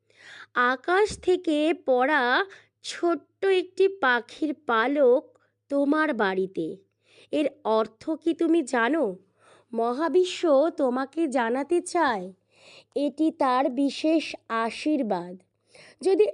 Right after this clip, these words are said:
এমনটি তোমার সাথে ঘটে থাকে, তুমি তো এর কারণও জানো না। হয়তো তুমি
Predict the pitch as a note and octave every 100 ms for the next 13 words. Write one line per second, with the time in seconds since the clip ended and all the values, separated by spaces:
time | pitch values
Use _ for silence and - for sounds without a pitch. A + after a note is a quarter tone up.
0 | - B3 B3+ D#4 F4+ F#4+ G4 C4+ B3 D4+
1 | D4+ E4+ E4 E4 - A#3 A3+ C#4+ B3+ A#3
2 | A3+ A3 C#4+ A#3 C#4 - - - - F#4
3 | F#4 G4 G#4 C#5+ F#4 G4 - B3+ A#3+ D4+
4 | F4 D4+ D4 C#4 E4 C4 F3+ G3 _ -
5 | - - D#4+ E4+ F4+ G#4 G#4+ G4 D4 D4+